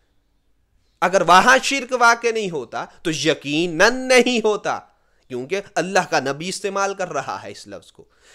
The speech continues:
फिर खुद खालिक कायनात ने तलीम फरमाई कि अपने वालदैन को रब कह के पुकारा,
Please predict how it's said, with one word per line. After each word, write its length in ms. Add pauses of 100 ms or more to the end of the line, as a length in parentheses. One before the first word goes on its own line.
(160)
फिर 100
खुद 280
खालिक 580
कायनात 520
ने 80
तलीम 280
फरमाई 260
कि 100
अपने 240
वालदैन 500
को 100
रब 300
कह 140
के 200
पुकारा, 440